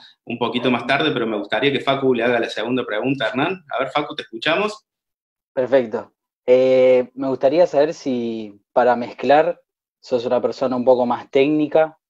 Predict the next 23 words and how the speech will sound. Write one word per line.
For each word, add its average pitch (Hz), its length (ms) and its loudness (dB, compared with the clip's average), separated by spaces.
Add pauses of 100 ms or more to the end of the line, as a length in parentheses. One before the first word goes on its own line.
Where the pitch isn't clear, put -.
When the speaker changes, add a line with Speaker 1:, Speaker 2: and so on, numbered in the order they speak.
(280)
Speaker 2:
que 110 480 -2
le 113 120 0
gusta 120 240 -2
hacer 113 220 -4
mezclas 120 360 -6
por 120 160 0
tonalidad, 123 880 0
o, 110 720 -6 (380)
o 123 100 0
es 127 100 -6
más, 127 300 2
yo 127 140 0
siento 127 420 -2
que 120 60 0
el 113 100 -6
track 123 260 0
va 120 120 2
en 120 60 -8
este 123 220 -10
momento 131 680 -2
y 107 500 -14 (340)
va 113 100 -2
ahí, 110 260 -6